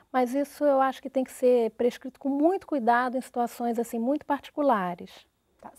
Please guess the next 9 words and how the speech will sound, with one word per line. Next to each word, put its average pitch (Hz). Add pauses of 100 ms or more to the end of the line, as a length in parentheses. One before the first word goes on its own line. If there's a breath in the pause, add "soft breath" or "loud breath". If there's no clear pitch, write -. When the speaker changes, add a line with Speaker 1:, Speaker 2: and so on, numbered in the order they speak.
Speaker 2:
certo, 220
fica 247
aí 233
Speaker 1:
Tá 240
bom? 202
Speaker 2:
então, 240 (220 soft breath)
ficam 247
várias 220
dicas 190